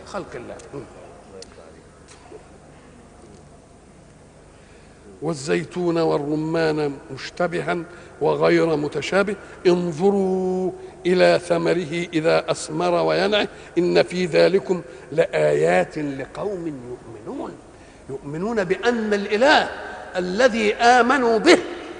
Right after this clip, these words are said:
يستحق بصفات الجلال والجمال فيه أن يؤمن به. كل ما تشوف حاجة تقول: "يا سلام، إذن أنا إيماني صح". يبقى الآيات بتعمل إيه؟ بتؤكد صدق إيماني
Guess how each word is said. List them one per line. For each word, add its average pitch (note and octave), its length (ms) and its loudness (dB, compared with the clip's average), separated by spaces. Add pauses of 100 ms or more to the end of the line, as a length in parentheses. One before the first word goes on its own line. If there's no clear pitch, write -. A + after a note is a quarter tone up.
(340)
يستحق - 920 2
بصفات - 680 2
الجلال G#3+ 600 4
والجمال G3 720 2
فيه G#3+ 380 -6
أن F#3+ 120 -2
يؤمن F#3 380 0
به. C#3 180 -8 (1900)
كل C#4 280 4
ما A#3+ 100 2
تشوف - 260 -6
حاجة A3 140 0
تقول: F3 200 -6
"يا E3 100 0
سلام، D3 440 -8
إذن E3 260 -8
أنا E3 220 -6
إيماني F3 340 2
صح". D3 220 -10 (880)
يبقى D#3+ 180 -4
الآيات G3 460 4
بتعمل G#3+ 360 2
إيه؟ A#3 220 2 (440)
بتؤكد - 680 -6
صدق - 720 -2 (1160)
إيماني C4 640 4